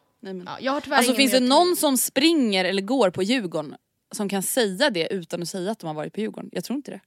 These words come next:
Speaker 2: Nej, det, jag tror att det är
Speaker 1: Alltså
Speaker 2: inte
Speaker 1: en
Speaker 2: går.
Speaker 1: annan person säger så, "Ja, jag har varit ute och sprungit."
Speaker 2: Verkligen.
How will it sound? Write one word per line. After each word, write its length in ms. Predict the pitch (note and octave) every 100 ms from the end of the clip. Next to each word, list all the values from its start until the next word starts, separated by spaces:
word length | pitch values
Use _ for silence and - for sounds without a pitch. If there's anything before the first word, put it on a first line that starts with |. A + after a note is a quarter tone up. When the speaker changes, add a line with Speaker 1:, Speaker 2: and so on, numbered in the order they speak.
| _
Speaker 2:
Nej, 220 | A#3 A3+ A#3
det, 100 | A3+
jag 100 | A#3
tror 100 | C4
att 80 |
det 160 | A#3+ A3
är 200 | G#3 G#3
Speaker 1:
Alltså 200 | - A3+
Speaker 2:
inte 60 | B3
Speaker 1:
en 60 |
Speaker 2:
går. 60 | B3
Speaker 1:
annan 180 | A3+ C4+
person 260 | D4+ A#3+
säger 180 | G#3+ B3+
så, 60 | G3+
"Ja, 160 | G#3+
jag 100 | A3+
har 40 | G#3+
varit 160 | A#3+
ute 120 | A3 F#3+
och 60 |
sprungit." 440 | - F#3+ F#3 F3 A#3+
Speaker 2:
Verkligen. 520 | B3 A3 - G3+